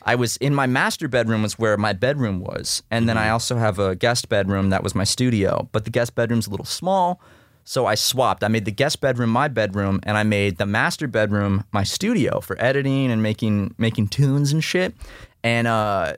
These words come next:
Speaker 1: that was an all-day thing of taking my bed apart and
Speaker 2: It was a big swip-, uh, swip-,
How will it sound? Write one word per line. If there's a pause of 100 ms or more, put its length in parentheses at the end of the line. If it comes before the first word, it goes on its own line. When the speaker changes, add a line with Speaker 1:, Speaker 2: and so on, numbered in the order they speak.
Speaker 1:
that
was
an
all-day
thing
of
taking
my
bed
apart
and
Speaker 2:
It
was
a
big
swip-, (120)
uh,
swip-,